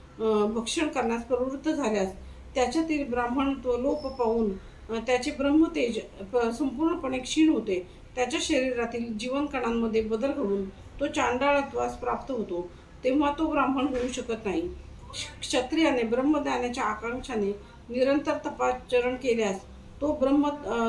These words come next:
तो ब्राह्मण तत्व प्राप्त करू शकतो. क्षत्रियांच्या शरीरात, अ, जन्मजात असलेल्या जीवनकणात तपाचर-, तपाचरणाने बदल घडून त्या, त्याला ब्राह्मणत्व प्राप्त होते. याप्रमाणे विश्वामित्रांना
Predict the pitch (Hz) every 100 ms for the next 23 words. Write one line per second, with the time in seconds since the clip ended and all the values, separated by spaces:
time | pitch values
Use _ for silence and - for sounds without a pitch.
0 | 220 262 247 240 269 277 262 240 233 226
1 | 226 - 220 220 233 196 185 170 - -
2 | - - - - 269 247 285 320 262 240
3 | 233 220 - - 294 269 247 208 - -
4 | - - 214 214 262 277 320 320 - -
5 | 233 240 233 240 240 - 196 208 269 294
6 | 320 269 214 190 - - - 262 247 285
7 | 294 262 247 240 233 233 254 285 285 254
8 | 247 240 233 240 285 320 226 202 196 -
9 | - - 269 254 254 - 247 247 233 240
10 | 240 277 277 240 240 226 220 214 247 208
11 | 180 180 - - - 294 311 262 233 214
12 | 226 226 226 240 269 302 294 226 220 220
13 | 214